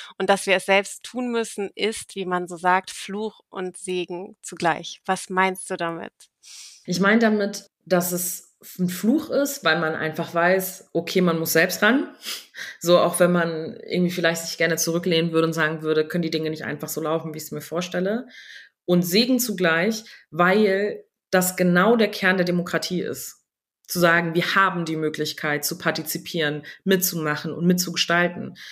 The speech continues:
Speaker 2: So, und deswegen ist es Fluch und Segen zugleich. Fluch im Sinne von, ich will einfach, <laughs> dass es passiert und Segen, ich habe die Möglichkeit, da mitmachen zu können. Und gerade wenn man sich andere Länder und Staaten anguckt, wo überall Proteste stattfinden aufgrund von Meinungsunfreiheit, äh, aufgrund von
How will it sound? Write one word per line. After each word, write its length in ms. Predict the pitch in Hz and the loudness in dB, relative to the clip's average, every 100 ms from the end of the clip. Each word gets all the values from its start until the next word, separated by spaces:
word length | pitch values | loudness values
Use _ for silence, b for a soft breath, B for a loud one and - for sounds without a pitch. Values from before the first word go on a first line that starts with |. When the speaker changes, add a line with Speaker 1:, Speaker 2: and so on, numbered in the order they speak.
| B - | B -2
Speaker 2:
So, 160 | 170 | 2
und 100 | 165 | 4
deswegen 300 | 175 180 190 | 2 4 2
ist 120 | 180 | 2
es 80 | 175 | -2
Fluch 200 | - 226 | 2 2
und 160 | 202 180 | 2 2
Segen 180 | 190 196 | 2 2
zugleich. 440 | 202 196 208 208 | 2 4 4 0
Fluch 260 | - 202 202 | -4 -2 0
im 80 | |
Sinne 220 | 185 196 180 | 2 2 2
von, 340 | 180 180 180 | 2 2 0
ich 160 | - - | -4 -12
will 440 | - 185 175 240 247 | -18 -6 2 4 4
einfach, 400 | 196 202 220 - | 2 2 2 2
<laughs> 40 | |
dass 120 | 196 | 2
es 140 | 180 - | 0 -2
passiert 380 | 180 214 220 | -2 4 4
und 140 | 170 180 | 4 2
Segen, 360 | 208 190 185 B B B - | 2 2 -2 B B B -4
ich 100 | 180 | -4
habe 120 | 180 | 0
die 100 | 190 | 4
Möglichkeit, 640 | 226 - 147 - 147 147 | 4 4 -4 -4 -6 -4
da 60 | 151 | -8
mitmachen 360 | 151 156 147 | -8 -10 -10
zu 160 | - - | -12 -8
können. 300 | 147 147 151 | -6 -6 -8
Und 240 | - 160 | -10 -6
gerade 320 | 151 170 175 | 0 2 2
wenn 100 | 175 | 2
man 300 | 180 175 175 B B B | 2 2 -2 B B B
sich 240 | 165 - | -6 -2
andere 280 | 170 175 175 | 0 2 4
Länder 340 | 180 190 185 165 | 4 4 4 0
und 100 | 175 | -2
Staaten 400 | 175 175 180 165 | -2 -2 -2 0
anguckt, 720 | 190 220 220 156 156 - 156 | 2 2 2 -4 -4 -10 -6
wo 100 | 165 | -4
überall 360 | 170 165 165 | 0 0 0
Proteste 520 | - - - 220 220 185 | -2 -8 -2 0 0 -2
stattfinden 520 | - 151 - 143 160 | -2 -6 -8 -10 -8
aufgrund 340 | 160 - 233 | -8 2 2
von 180 | 240 170 | 2 0
Meinungsunfreiheit, 1700 | 151 156 151 151 - - - - 269 277 - 147 139 135 139 139 139 - | 0 0 -2 -4 -6 -14 -2 6 8 6 4 0 2 0 -2 -2 -4 -4
äh, 120 | 160 | -2
aufgrund 500 | - - - 220 226 | -2 -8 2 2 2
von 320 | 175 160 | -2 -6